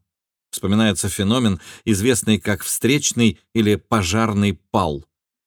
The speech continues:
Редкая ситуация, когда пожарные целенаправленно пускают огонь, чтобы стать героями, первыми прибыть на пожар и потушить его.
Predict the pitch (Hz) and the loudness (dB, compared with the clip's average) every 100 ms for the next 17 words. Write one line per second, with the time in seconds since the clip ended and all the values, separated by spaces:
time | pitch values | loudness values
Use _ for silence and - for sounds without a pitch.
0 | _ - 113 123 - 92 85 90 107 135 | _ 0 2 2 0 -2 -2 -2 -2 -2
1 | - 82 82 87 87 78 95 87 123 120 | -2 -6 -4 -4 -4 -4 -4 0 -2 0
2 | 113 107 120 113 117 110 131 107 87 85 | 0 0 0 0 0 -2 -4 -2 -2 -4
3 | 82 104 - 117 101 104 104 143 139 - | -4 -6 -2 -2 0 -2 -2 -2 -2 -4
4 | 110 101 - 117 95 98 117 113 82 76 | -2 -2 -2 -2 -2 -2 0 2 2 0
5 | 73 - - _ - 160 117 107 95 90 | -4 -8 -20 _ 2 2 4 2 2 -2
6 | - 113 110 104 90 - 90 95 87 143 | -2 0 2 2 -2 -2 -4 -2 -2 0
7 | 156 - - 139 127 123 110 110 - 73 | -2 -6 -6 -4 -4 -4 -2 -2 -2 -8
8 | 71 | -12